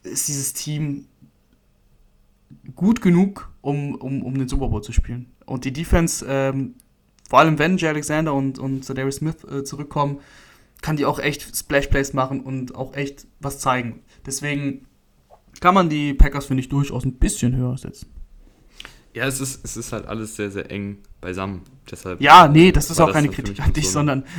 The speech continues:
Speaker 1: das ist jetzt einfach nur
Speaker 2: Nee, ich
Speaker 1: meine,
Speaker 2: wollt's nur
Speaker 1: meine
Speaker 2: noch mal sagen.
Speaker 1: Gedanken,
Speaker 2: <laughs>
Speaker 1: die ich da, die ich da vortrage.
Speaker 2: Ja, äh, Rodgers finde ich diese Saison, wenn man jetzt rein sportlich, äh, sich das anschaut,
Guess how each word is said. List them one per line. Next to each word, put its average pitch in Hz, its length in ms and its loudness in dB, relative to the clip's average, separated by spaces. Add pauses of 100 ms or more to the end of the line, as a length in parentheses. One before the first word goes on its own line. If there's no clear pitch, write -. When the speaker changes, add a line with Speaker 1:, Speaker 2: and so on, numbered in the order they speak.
(120)
Speaker 1:
das 135 120 -16
ist 139 140 -10
jetzt 123 140 -8
einfach 135 180 -4
nur 139 140 0
Speaker 2:
Nee, - 40 0
ich 131 80 -4
Speaker 1:
meine, 143 180 0
Speaker 2:
wollt's - 0 -
nur - 60 -2
Speaker 1:
meine 147 160 2
Speaker 2:
noch - 60 -2
mal 139 100 -2
sagen. 151 360 2
Speaker 1:
Gedanken, - 260 -10
Speaker 2:
<laughs> - 0 -
Speaker 1:
die 131 160 -4
ich 139 140 -10
da, 131 340 -10 (400)
die - 60 -12
ich - 160 -16
da 127 160 -6
vortrage. 127 640 -14 (1080)
Speaker 2:
Ja, - 200 -8 (180)
äh, 107 500 -4 (800)
Rodgers 131 400 -2
finde 156 160 0
ich 135 80 -4
diese 139 340 -6
Saison, 117 460 -2
wenn 101 80 -2
man 95 120 -2
jetzt 95 180 -10
rein 98 140 -4
sportlich, 113 600 -8
äh, 104 100 -10
sich - 140 -14
das - 160 -14
anschaut, 104 480 -8